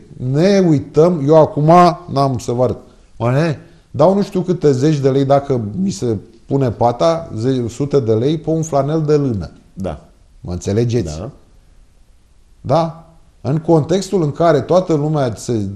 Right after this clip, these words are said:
Speaker 1: așa, spune că n-are unde să valorifice lâna. Înainte, mi-aduc aminte, în nouăzeci, domnul Moștean, am plecat primul, cred că am fost printre primii din, care am plecat legal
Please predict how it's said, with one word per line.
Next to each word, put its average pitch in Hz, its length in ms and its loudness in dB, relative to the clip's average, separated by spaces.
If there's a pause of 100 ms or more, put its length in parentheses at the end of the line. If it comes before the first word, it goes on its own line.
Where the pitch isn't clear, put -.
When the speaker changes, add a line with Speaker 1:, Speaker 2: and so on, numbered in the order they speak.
(200)
Speaker 1:
așa, 170 440 -2 (280)
spune 180 360 0
că 170 120 -2
n-are 170 220 0
unde 170 180 -2
să 156 140 -10
valorifice 156 420 0
lâna. 107 280 -4 (640)
Înainte, 110 1000 0 (440)
mi-aduc 131 320 0
aminte, 151 640 0 (1600)
în 113 180 -4
nouăzeci, 151 760 2 (140)
domnul 156 380 6
Moștean, 107 520 -4 (720)
am 113 160 -4
plecat 185 560 2
primul, 160 500 -2 (160)
cred 135 160 -4
că - 80 -2
am 143 80 2
fost 143 200 -4
printre 147 340 -6
primii 143 300 -4
din, 107 440 -6
care 110 160 -2
am 113 100 -6
plecat 131 280 0
legal 123 460 0